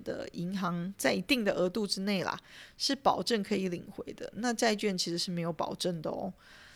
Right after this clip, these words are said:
那债券其实就是一种票券嘛，那发行人需要钱，所以就发行债券，用一定的利息向你借钱。那一路付你利息咯，期满之后还回你的本金。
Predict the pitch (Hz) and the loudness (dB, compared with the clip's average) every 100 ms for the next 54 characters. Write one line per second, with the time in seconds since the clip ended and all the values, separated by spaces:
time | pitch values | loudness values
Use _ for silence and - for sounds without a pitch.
0 | - 247 240 226 214 214 277 277 247 - | -12 0 2 4 4 8 8 6 2 2
1 | 214 208 254 247 226 185 170 - 202 185 | 2 0 0 2 0 0 -2 2 4 4
2 | 190 185 - 202 - - - - - 247 | 0 -2 -2 -8 -10 -20 -20 -20 -2 2
3 | 240 254 262 220 196 196 - 214 202 - | 6 6 6 4 2 0 4 6 6 2
4 | 175 - 202 196 - 226 196 214 208 208 | 0 -2 -6 -10 0 2 4 2 4 4
5 | 214 180 180 - 196 175 208 190 165 190 | 4 0 0 2 2 2 2 2 2 0
6 | 196 196 175 202 185 185 185 175 - - | 0 0 -2 0 0 0 0 0 0 0
7 | 185 208 175 175 175 180 - - - - | -2 -2 -2 -4 -2 0 0 -2 -4 -16
8 | - - - - - 302 240 254 285 294 | -20 -20 -20 -20 -2 0 2 4 4 4
9 | 254 202 214 233 214 185 185 185 185 202 | 2 2 2 2 2 4 6 6 4 0
10 | 208 - 214 233 202 185 208 226 220 202 | -2 0 2 4 2 2 2 4 6 6
11 | 190 185 - 190 190 185 185 180 175 185 | 4 2 2 2 4 2 2 0 0 0
12 | - 180 - 185 | -2 -4 -4 -2